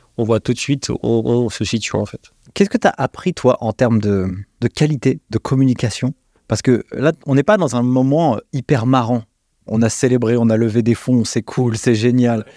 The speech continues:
Speaker 2: Il y a deux cent quarante millions qui sont venus sur le compte. Non, non, là, t'es en train de dire,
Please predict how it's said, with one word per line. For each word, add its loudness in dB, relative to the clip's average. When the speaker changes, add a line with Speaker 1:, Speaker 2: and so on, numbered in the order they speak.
Speaker 2:
Il 2
y 6
a 2
deux 0
cent -2
quarante 0
millions 0
qui -4
sont 0
venus 0
sur 0
le 0
compte. -6
Non, 4
non, 0
là, 2
t'es -4
en 0
train -2
de -2
dire, 0